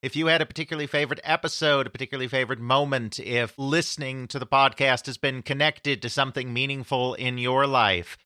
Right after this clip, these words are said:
and you would like to share that with us, uh, please feel free to drop us a line and tell us about that, and we'll, uh, discuss some of that on air during our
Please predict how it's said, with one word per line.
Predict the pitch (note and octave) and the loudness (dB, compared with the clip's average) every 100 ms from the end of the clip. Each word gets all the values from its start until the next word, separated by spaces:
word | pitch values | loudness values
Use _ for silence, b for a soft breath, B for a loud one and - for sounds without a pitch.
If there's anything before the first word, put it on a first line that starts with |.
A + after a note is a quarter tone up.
| _ | _
and | - A#2+ A#2 | 0 0 2
you | A#2+ | -2
would | A#2+ | 2
like | B2+ B2+ - | 4 2 -2
to | C#3 B2+ | -6 -4
share | - C3 C3+ | 0 2 2
that | C3+ A2 | 2 0
with | G#2 G2 | 0 -4
us, | G2+ F2 - | -2 -4 -4
uh, | - G2 _ | -2 -2 _
please | - C3 D3+ D#3 - | -6 -4 -2 -4 -4
feel | D3 D3+ D3+ | -2 0 -2
free | - D3 D#3 D3+ B2 | -2 -2 0 -2 -4
to | - A#2+ A2+ A2 _ | -4 -2 -2 -4 _
drop | B2 B2+ D3 | 4 4 4
us | - | -2
a | C#3 | 0
line | C3+ C3+ B2+ A2 G2+ F#2+ F#2 _ | 4 4 4 4 0 -4 -10 _
and | A2 A2+ A2+ A2 G#2+ - | -2 2 4 2 0 -2
tell | C#3 E3 | 2 2
us | E3+ - | 0 -2
about | B2 G#2+ G2+ | 2 2 4
that, | G2+ F2+ F2 - | 2 2 0 -6
and | G#2+ G#2 G2+ F#2 | -4 -2 -4 -4
we'll, | G#2 G#2+ G#2 G#2 | -2 0 0 2
uh, | G#2 G2+ | 2 2
discuss | G2 - - A2 - | -2 -8 -4 -4 -4
some | A#2 | -6
of | A2+ | -2
that | A#2 A2+ A2 | 0 0 -2
on | G#2 A2 A#2 | -2 2 2
air | A#2 D3 A#2+ | 2 0 -4
during | F#2 G2 G2 G2+ | -4 -4 -2 0
our | G2+ G#2 G#2 | 2 2 2